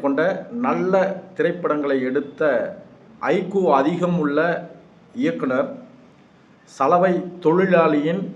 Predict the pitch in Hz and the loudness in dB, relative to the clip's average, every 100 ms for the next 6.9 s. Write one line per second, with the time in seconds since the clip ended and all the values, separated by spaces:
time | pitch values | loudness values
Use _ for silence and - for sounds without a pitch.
0 | - - - - 110 160 190 180 190 185 | -16 -20 -20 -6 0 2 0 -2 -4 -6
1 | - 165 180 180 170 151 117 - - - | -8 -6 -4 -2 0 0 0 -6 -14 -20
2 | - - 139 156 151 143 139 123 87 - | -14 -4 -2 0 0 2 2 2 -2 -6
3 | 117 139 170 175 175 180 180 147 139 123 | -2 -2 0 0 2 0 0 2 2 0
4 | 113 - - - - - - 156 185 196 | -2 -8 -18 -20 -20 -20 -4 0 0 0
5 | 196 180 156 147 143 139 131 120 123 147 | -2 2 2 2 0 0 0 0 0 0
6 | 143 139 123 127 139 143 131 151 | 0 -2 -2 -2 -2 0 2 0